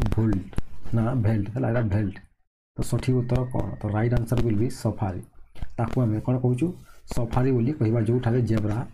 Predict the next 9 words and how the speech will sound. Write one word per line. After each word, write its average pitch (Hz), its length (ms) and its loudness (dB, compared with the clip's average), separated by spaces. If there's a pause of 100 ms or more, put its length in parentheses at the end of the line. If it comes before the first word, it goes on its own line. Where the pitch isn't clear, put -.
ବାସ 107 300 -2
କରେ। 101 440 -4 (840)
Next, 110 560 -2 (1120)
where 131 240 2
bear 127 180 4 (100)
lives, 104 200 -2
ମାନେ 113 160 2
ଭାଲୁ 113 440 2
ଯେଉଁଠାରେ 127 420 2